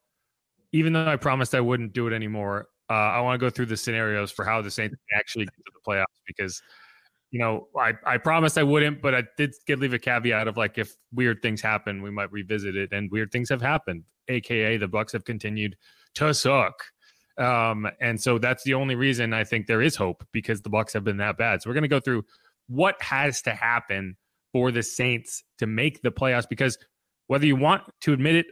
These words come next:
or not, whether you want to waste your time on it or not, the Saints are playing meaningful football in week sixteen of the N F L season. And, you know, the team, the team, the team definitely feels that way. Um, and then finally, yeah, we're gonna go through some of the film, and then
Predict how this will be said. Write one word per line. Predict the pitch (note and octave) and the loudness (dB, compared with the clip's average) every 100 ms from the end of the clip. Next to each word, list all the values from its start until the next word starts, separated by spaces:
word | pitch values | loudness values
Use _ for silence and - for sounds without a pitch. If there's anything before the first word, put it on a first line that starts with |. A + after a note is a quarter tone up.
| - | -2
or | A#2+ | 2
not, | D3+ E3 D#3 | 4 2 2
whether | A2+ | 2
you | A#2+ | 2
want | A#2+ C#3 C#3 - | 2 2 0 0
to | C3+ B2 | 4 4
waste | G#2 B2 C3+ - | 4 2 2 0
your | A2 | -8
time | - - F#3+ F#3 | -6 0 2 4
on | F3 | 4
it | |
or | E3 D#3 | 2 2
not, | C#3+ C#3 - _ _ - | 2 0 -2 _ _ -12
the | |
Saints | A#2+ C3+ B2+ | -4 -4 -4
are | |
playing | B2+ B2+ A#2 | -2 0 0
meaningful | A#2+ A2 G#2 | 0 -2 -4
football | A2+ G2+ G#2 | -6 -2 -2
in | G2 | -2
week | G#2 | -4
sixteen | - - G#2 G2+ | -6 -6 -6 -4
of | |
the | F#2+ | -4
N | F#2+ | -4
F | - | -6
L | F2+ | -4
season. | - C3 A#2 G#2 - _ _ _ - | 2 2 2 -2 -6 _ _ _ -6
And, | A2+ G#2+ G#2 G2 G2+ - _ - | -2 0 -2 -4 -8 -12 _ -4
you | A#2 | 0
know, | G2+ F#2+ | 0 -2
the | F#2 - | -6 -6
team, | A#2 B2+ A2 | -4 -4 -4
the | G2 | -6
team, | - C3+ - _ _ | -4 -4 -6 _ _
the | - | -8
team | - C#3 | -2 0
definitely | G2 G2 - | 0 -2 -2
feels | G#2 F#2+ | -2 -2
that | F#2 | -2
way. | F#2+ G#2+ _ _ | -2 -4 _ _
Um, | - B2 B2 | 0 2 4
and | G3+ | 4
then | A#3 | 2
finally, | G3 G3+ F#3+ | 4 4 4
yeah, | E3+ D3 | 4 4
we're | D3 | 2
gonna | D#3+ | 2
go | F3+ | 2
through | E3 F#3 | 0 0
some | F#3 | 0
of | |
the | D#3 | -2
film, | - C3+ C3 C3 | 2 2 4 2
and | B2+ B2 | -2 -2
then | B2+ B2 | 0 0